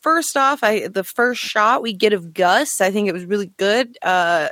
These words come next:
notable because there's this caution tape in front of Gus, and he's someone that's known for his caution, and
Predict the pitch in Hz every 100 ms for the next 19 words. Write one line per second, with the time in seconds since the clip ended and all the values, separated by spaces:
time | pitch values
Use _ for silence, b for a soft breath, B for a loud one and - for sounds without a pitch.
0 | - 196 196 226 226 269 285 214 202 220
1 | 190 190 190 180 175 170 165 - - 196
2 | 202 220 214 180 185 185 160 - - 165
3 | - 190 175 - 175 175 143 - - -
4 | b b b b 185 220 208 - 208 202
5 | 196 196 190 175 185 185 196 247 285 311
6 | 330 330 - 294 311 339 359 339 220 196
7 | 196